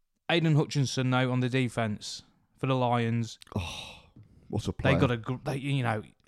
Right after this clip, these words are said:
Speaker 1: they got such a good pick last season at number two with that.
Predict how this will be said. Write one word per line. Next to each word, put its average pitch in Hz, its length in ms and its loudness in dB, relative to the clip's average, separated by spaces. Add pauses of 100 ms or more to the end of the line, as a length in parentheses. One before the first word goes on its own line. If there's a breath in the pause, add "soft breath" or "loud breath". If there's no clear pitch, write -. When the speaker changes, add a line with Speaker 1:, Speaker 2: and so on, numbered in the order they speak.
Speaker 1:
they 131 180 -2
got 123 180 -4
such 123 220 -4
a - 20 -8
good 117 160 -6
pick - 180 -4
last 107 240 -10
season 110 280 -6
at 104 60 -8
number 107 200 -8
two 107 220 -8
with 101 100 -8
that. 101 180 -10